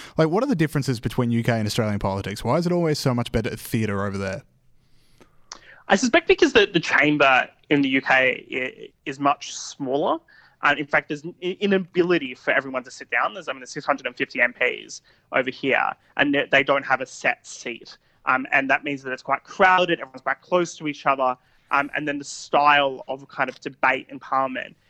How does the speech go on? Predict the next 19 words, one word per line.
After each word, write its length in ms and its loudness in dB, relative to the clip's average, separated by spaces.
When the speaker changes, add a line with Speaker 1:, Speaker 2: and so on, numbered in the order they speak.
Speaker 2:
tends 260 -6
to 80 -18
be 80 0
a 100 6
lot 200 0
more, 360 0
I 20 -2
guess, 160 -2
a 60 -12
lot 260 0
smarter 560 4
and 120 0
a, 200 2
a 40 0
lot 180 -4
more 160 -2
confrontational, 840 -6
rather 440 4
than 360 2